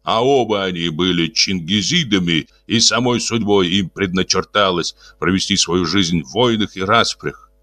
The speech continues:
в подозрительности и вражде. Ни разу за всё время, что прошло с тех пор, как он коварно убил Элбаспыша, узбек не пожалел о случившемся.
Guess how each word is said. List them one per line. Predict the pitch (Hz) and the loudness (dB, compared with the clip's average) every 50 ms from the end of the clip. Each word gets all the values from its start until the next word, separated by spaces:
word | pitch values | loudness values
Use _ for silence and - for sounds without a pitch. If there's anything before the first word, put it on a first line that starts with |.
| _ _ _ _ _ | _ _ _ _ _
в | _ _ | _ _
подозрительности | - 76 76 82 78 76 73 82 127 160 131 - - - 78 71 69 - - - - - 57 _ _ _ _ _ _ _ _ _ _ - | -4 0 0 0 0 0 0 0 0 0 0 -2 -4 -6 -6 -4 -2 -2 -2 -2 -4 -6 -12 _ _ _ _ _ _ _ _ _ _ -8
и | 73 | -6
вражде. | 73 73 73 73 73 - - 80 104 131 127 95 - _ _ _ _ _ _ _ _ _ _ _ _ _ _ _ _ _ _ _ _ _ _ | -2 0 0 0 0 0 0 2 4 4 4 2 -2 _ _ _ _ _ _ _ _ _ _ _ _ _ _ _ _ _ _ _ _ _ _
Ни | - 104 | -4 0
разу | 107 107 107 107 104 101 98 90 82 76 76 67 60 - _ _ _ _ _ _ _ _ _ _ | 2 2 2 2 2 2 2 0 -2 -2 -6 -10 -12 -14 _ _ _ _ _ _ _ _ _ _
за | - - - 76 76 | -8 -4 -2 -2 0
всё | - - 80 | 0 0 -2
время, | 76 76 85 90 95 87 80 73 | 0 0 2 2 2 2 0 -4
что | - - - 80 - | -4 -2 0 -2 0
прошло | - 78 76 - - - 90 85 78 | 0 0 0 0 0 0 0 0 0
с | - - | 0 -2
тех | - 71 - - | -2 -4 -4 -4
пор, | - 92 95 95 85 71 - _ _ _ _ _ _ _ _ | -4 0 0 2 0 0 -4 _ _ _ _ _ _ _ _
как | - 78 76 - | -2 -2 -2 0
он | 80 80 73 | -2 -2 -2
коварно | - _ - - 90 92 90 87 85 78 76 80 78 | -4 _ -6 -2 -2 0 2 2 0 0 -2 -2 -4
убил | 78 73 73 85 80 76 76 | -4 -2 0 0 2 2 2
Элбаспыша, | 78 78 78 73 67 76 71 - - - - 110 120 98 - - - 64 - _ _ _ _ _ _ _ _ _ _ _ _ _ - | 2 0 0 0 0 0 0 0 -2 -4 -2 -2 -2 0 0 -2 -4 -6 -8 _ _ _ _ _ _ _ _ _ _ _ _ _ -4
узбек | 85 82 - - 98 101 92 - - | -2 -2 0 0 0 0 0 -2 -2
не | 98 104 101 | 0 0 0
пожалел | - - - 98 92 78 - 98 95 90 80 73 67 62 62 - _ _ _ _ _ _ _ _ - | 0 0 -2 -2 -2 0 0 0 0 2 2 0 -2 -2 -6 -12 _ _ _ _ _ _ _ _ -4
о | 73 71 | -2 0
случившемся. | - - 80 78 73 - - 67 - - - 67 - - - - - | 0 0 -2 -2 -2 -2 -4 -4 -4 -4 -4 -4 -4 -6 -10 -12 -14